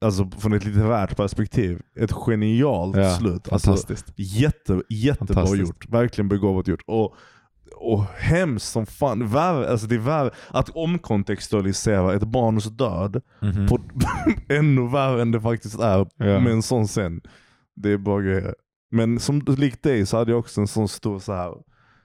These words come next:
Speaker 1: typ, herregud, det finns så mycket att tugga i den här filmen som
Speaker 2: Ja.
Speaker 1: man kan verkligen så här fundera på. Men konstigt nog, våldet är ju inte det.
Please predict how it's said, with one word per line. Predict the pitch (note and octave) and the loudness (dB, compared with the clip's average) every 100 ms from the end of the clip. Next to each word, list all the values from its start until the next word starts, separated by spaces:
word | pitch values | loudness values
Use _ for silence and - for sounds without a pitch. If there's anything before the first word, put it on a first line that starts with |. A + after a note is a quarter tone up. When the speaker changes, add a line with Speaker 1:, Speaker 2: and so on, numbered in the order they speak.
| _ | _
Speaker 1:
typ, | - E2+ | -4 0
herregud, | G#2+ G2+ F#2+ G#2+ F2+ F#2 F2+ - | 2 2 2 2 2 -2 -6 -2
det | G#2 | -2
finns | - G2+ - | 2 0 2
så | G#2 | 0
mycket | G#2 - G2 | 0 0 2
att | F2+ - - | 2 0 -2
tugga | A#2 G#2+ F#2 E2 | 0 0 -2 -4
i | F2 F#2+ | -4 -2
den | G2+ | 0
här | G2+ | -2
filmen | - A2 F#2+ F2 F#2 | -2 -2 -2 -2 -4
som | G2 G#2+ G2 | -4 -4 0
Speaker 2:
Ja. | F#2+ F2+ | 0 0
Speaker 1:
man | F#2 | -2
kan | G2+ | -4
verkligen | G2+ G#2 - F#2+ | -6 -8 -8 -8
så | - | -6
här | F#2+ | -6
fundera | G#2+ G#2 F2+ F#2 | -4 -4 -2 -2
på. | - F#2+ - _ - - | 0 -2 -2 _ -20 -4
Men | B2 | -2
konstigt | - E3+ - A#2 | 2 2 2 0
nog, | D3 C#3+ A2+ | 0 0 -2
våldet | A2 D3 A2 F#2+ G#2+ A2+ | -2 0 0 0 -2 -4
är | |
ju | A#2 | -6
inte | C#3 - G#2+ | -4 -4 -4
det. | - - | -4 -6